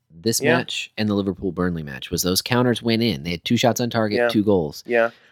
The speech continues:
Speaker 1: In this match, they didn't, and Arsenal was able to get their goal at the end.
Speaker 2: Yeah.
Speaker 1: That was the difference.
Speaker 2: And that's, that goal in the end, Scott, you've alluded to before, you, 'cause you've often wondered this about Liverpool, right? You're like,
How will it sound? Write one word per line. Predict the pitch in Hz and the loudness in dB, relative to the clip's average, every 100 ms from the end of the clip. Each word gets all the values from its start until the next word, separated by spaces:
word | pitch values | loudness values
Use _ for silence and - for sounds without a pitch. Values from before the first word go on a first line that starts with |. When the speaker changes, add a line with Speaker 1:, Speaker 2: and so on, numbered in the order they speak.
| - | -6
Speaker 1:
In | 98 92 | 2 4
this | 101 | 4
match, | 117 120 | 4 4
they | 151 | 4
didn't, | 151 185 143 104 101 - | 6 8 6 4 0 -6
and | 98 92 92 | -4 -4 2
Arsenal | 101 - 113 107 | 2 4 2 4
was | 110 | 4
able | 117 113 113 | 6 6 4
to | |
get | 110 131 | 2 4
their | - 92 | 6 4
goal | 82 76 73 | 4 0 0
at | 71 | -4
the | 82 87 | -4 -2
end. | 73 60 | -2 -4
Speaker 2:
Yeah. | 113 | 0
Speaker 1:
That | 117 | 2
was | 80 - | 2 -4
the | 87 | -6
difference. | 120 - - | -10 -10 0
Speaker 2:
And | 147 143 139 - | 8 8 8 2
that's, | - 143 156 - - | 8 12 12 10 0
that | 151 170 | 10 10
goal | 170 196 | 12 10
in | 226 | 10
the | 226 208 | 10 10
end, | 123 104 | 10 6
Scott, | - 127 | 8 8
you've | 123 160 170 | 8 4 6
alluded | 175 180 170 | 8 8 6
to | 180 | 2
before, | 147 - 160 135 120 - | 2 0 6 6 6 0
you, | 147 - 87 _ | -6 -6 _ _
'cause | - 143 | 0 2
you've | 160 | 8
often | 160 156 151 139 | 10 10 6 6
wondered | 131 131 123 | 6 4 2
this | 131 | 2
about | 139 139 | 6 8
Liverpool, | 220 226 131 110 | 8 4 0 2
right? | 104 104 | 4 4
You're | 127 | 4
like, | 123 | 4